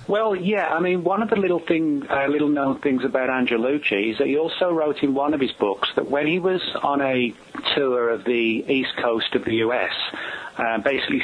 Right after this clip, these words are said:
speaking about his experiences and, uh, that were mentioned in his first book, he claimed to have been approached by what he described as a mysterious group of people who asked him if he would be willing to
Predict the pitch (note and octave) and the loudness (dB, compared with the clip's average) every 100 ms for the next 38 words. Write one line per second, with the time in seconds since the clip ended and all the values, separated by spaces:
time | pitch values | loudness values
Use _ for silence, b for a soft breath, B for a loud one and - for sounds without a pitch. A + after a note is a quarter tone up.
0 | - C#3 A#2+ - A#2+ A#2 A#2 A2 A#2 A2+ | -2 0 0 0 0 0 0 0 -2 -2
1 | B2 A2+ A2 G2+ G2 A2 G#2 G2+ G#2 G#2 | 0 0 0 0 0 0 0 0 -2 -4
2 | G#2 - - G2+ - - A#2 A#2+ A2+ A2+ | -6 -8 -8 -4 -4 -2 -2 -2 -2 -2
3 | - A2+ G#2+ G2+ - B2 E3 - G2+ - | -2 -2 -2 -2 0 0 0 -2 -2 -4
4 | - B B B B B D3 E3+ - F3 | -8 B B B B B 0 0 0 0
5 | D#3 D3+ D3+ C#3 C#3 C3 B2+ C#3 B2+ B2+ | 0 0 0 0 0 0 -2 0 0 0
6 | C3+ C3+ B2+ B2 B2+ C3 B2 - B2+ A#2 | 0 0 0 0 0 0 0 0 0 0
7 | A2+ A#2 B2 B2+ A#2+ - C3+ C3 C3 A#2 | 2 0 2 0 0 0 0 2 0 0
8 | - B2+ A#2+ A#2 - - D3 - G#2 G2+ | 0 0 0 -2 -4 -2 0 0 -2 -2
9 | B B B B B C3+ C3 C3 - C3 | B B B B B 0 2 2 0 -2
10 | D3 - - A#2+ A2+ - C3+ C3+ B2 B2+ | -2 -4 -2 -2 -2 0 2 2 2 2
11 | A#2+ B2+ B2 A#2 A#2+ - C3 A#2+ A#2 | 2 2 2 0 0 0 0 2 0